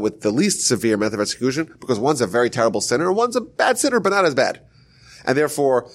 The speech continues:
the two most severe sins have their own burial grounds, and the two least severe, least severe methods of execution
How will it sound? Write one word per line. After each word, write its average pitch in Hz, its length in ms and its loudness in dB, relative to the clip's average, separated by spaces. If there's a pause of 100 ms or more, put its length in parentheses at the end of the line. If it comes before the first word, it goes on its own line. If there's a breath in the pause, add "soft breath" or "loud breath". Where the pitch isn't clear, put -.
the 123 80 -2
two - 220 0
most 185 280 0
severe 139 440 0
sins 131 340 0
have 135 160 2
their 107 140 2
own 151 180 2
burial 160 320 2
grounds, 139 560 0 (240 loud breath)
and 127 160 2
the 120 60 2
two 143 480 -2
least 156 580 0
severe, 110 540 0 (180)
least 147 720 -2
severe 131 220 0
methods 127 180 0
of 120 60 0
execution 160 560 -2